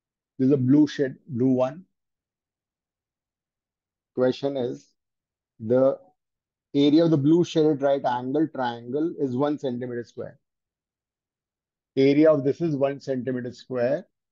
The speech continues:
And the question is, find the area of square A B C D. A B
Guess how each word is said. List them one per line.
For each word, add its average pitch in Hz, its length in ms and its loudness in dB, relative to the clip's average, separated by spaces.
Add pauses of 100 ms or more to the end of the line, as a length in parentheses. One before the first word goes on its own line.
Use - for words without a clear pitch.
(880)
And 123 100 -8
the 127 60 4
question 135 500 0
is, 131 380 -8 (1400)
find 143 280 0
the 156 40 6
area 143 360 6
of 165 180 2 (280)
square 151 460 -2
A 135 180 2
B 143 180 2
C 120 240 -10
D. - 140 -14 (1300)
A 139 320 -4 (800)
B 123 440 -4